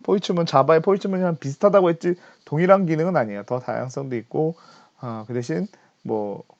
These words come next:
요런 식으로 사용한다라는 걸 잘 알면서 문자 열도 할 수 있고, 문자도 할 수, 그 리스트에 대한 문자도 할 수 있고, 그 다음에, 어, 숫자도 할 수 있는데 어떤 레인지라는 함수를 이용해서 할 수도 있다라는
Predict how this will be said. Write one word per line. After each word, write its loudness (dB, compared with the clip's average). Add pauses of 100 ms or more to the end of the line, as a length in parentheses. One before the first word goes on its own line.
(300)
요런 2
식으로 0
사용한다라는 4
걸 0
잘 -2
알면서 -2 (300)
문자 2
열도 6
할 8
수 -6
있고, -2
문자도 0
할 6
수, -10
그 -6
리스트에 -2
대한 0
문자도 0
할 0
수 -6
있고, -6 (320)
그 -20
다음에, -2 (380)
어, -6
숫자도 -2
할 4
수 -6
있는데 -4 (260)
어떤 -4
레인지라는 0
함수를 -2
이용해서 0
할 -2
수도 -6
있다라는 4